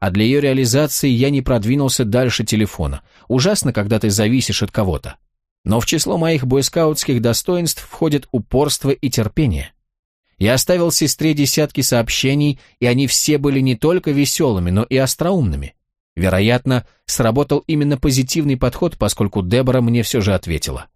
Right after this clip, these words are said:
Я только что уселся за рабочий стол, чтобы закончить доклад о двойном убийстве. Ничего захватывающего.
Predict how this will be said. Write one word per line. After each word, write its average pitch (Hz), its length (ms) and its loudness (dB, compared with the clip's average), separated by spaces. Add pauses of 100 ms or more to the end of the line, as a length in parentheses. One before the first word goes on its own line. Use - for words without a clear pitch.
(720)
Я 101 120 0
только 165 300 0
что 170 180 0
уселся 160 420 2
за 120 120 2
рабочий 131 360 0
стол, 156 300 0
чтобы 120 260 -2
закончить 113 560 0
доклад 110 480 0
о 117 80 -2
двойном 104 520 2
убийстве. 98 680 -2 (1200)
Ничего 180 380 0
захватывающего. 76 960 -2